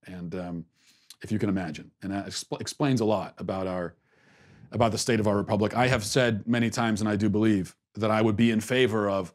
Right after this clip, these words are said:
automatically disenfranchising anyone who has ever watched an entire episode of a show like The Bachelor. You lose your voting rights permanently. I would be totally in favor of that. If only a candidate would have the guts to suggest a policy of that sort.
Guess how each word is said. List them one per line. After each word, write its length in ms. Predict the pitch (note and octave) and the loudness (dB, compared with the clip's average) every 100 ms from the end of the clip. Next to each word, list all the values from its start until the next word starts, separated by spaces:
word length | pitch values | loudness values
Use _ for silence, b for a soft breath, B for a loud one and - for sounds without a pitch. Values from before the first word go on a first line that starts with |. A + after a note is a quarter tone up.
| - | -4
automatically 720 | A#2+ B2 A#2+ A#2 A2+ A2+ A2 | 0 2 2 2 0 -2 -2
disenfranchising 1040 | G2+ G#2 G#2 A2 G#2+ F#2+ G2+ F#2+ F#2+ F#2 F2+ _ _ _ _ - | -2 -2 -2 -2 -2 -2 -4 -4 -4 -6 -8 _ _ _ _ -2
anyone 560 | C3+ C#3+ A#2 F#2 E2 E2 _ _ _ | 2 4 4 0 -6 -8 _ _ _
who 100 | A#2+ | 0
has 160 | A2+ G#2+ | 2 2
ever 180 | A2+ A2 | 2 2
watched 460 | G#2 G#2 G2+ - | 2 0 -2 -8
an 80 | G#2+ | -6
entire 380 | G2+ F#2+ G#2 F#2+ | -6 -4 -4 -4
episode 460 | F#2 F#2+ - F#2 F2+ | -6 -8 -6 -4 -4
of 240 | F2 - | -6 -10
a 80 | - | -10
show 240 | - G#2+ F#2+ | -4 -2 -2
like 200 | F2+ D#2+ | -6 -6
The 80 | |
Bachelor. 440 | F2 D#2+ - - - - - _ - | -6 -6 -10 -16 -20 -20 -20 _ 2
You 100 | A#2 | 4
lose 200 | C3 A#2+ | 6 4
your 100 | G#2+ | 2
voting 240 | G#2+ G2+ | 2 2
rights 180 | F#2+ - | 0 -4
permanently. 460 | G#2 F2+ E2 - _ | -8 -8 -10 -20 _
I 120 | - A2+ | -2 0
would 120 | A2 | 2
be 100 | G#2+ | 0
totally 400 | - C#3+ C3 A2 | 0 2 2 2
in 80 | F#2 | -2
favor 300 | F#2 F2 E2 | -8 -10 -14
of 80 | D2+ | -16
that. 180 | - _ _ _ _ B B B B B B B B B B B B _ _ - | -18 _ _ _ _ B B B B B B B B B B B B _ _ 2
If 160 | C#3 | 4
only 260 | D#3 D#3 C#3 | 6 8 6
a 40 | |
candidate 580 | C3 C3+ B2+ A2+ G#2 - _ _ _ _ _ _ - | 4 2 4 2 0 -2 _ _ _ _ _ _ -2
would 120 | A#2 | 2
have 140 | B2 A2+ | 2 2
the 80 | |
guts 380 | G#2 - - - | 2 0 0 -6
to 240 | - F2+ E2+ | -6 -8 -6
suggest 500 | A2 G2 G2 - - | -4 0 -2 -4 -10
a 60 | |
policy 400 | - G2 F#2 G2 | -4 -4 -2 -4
of 60 | F2+ | -4
that 160 | F2+ - | -4 -4
sort. 260 | G2 F2 | -6 -6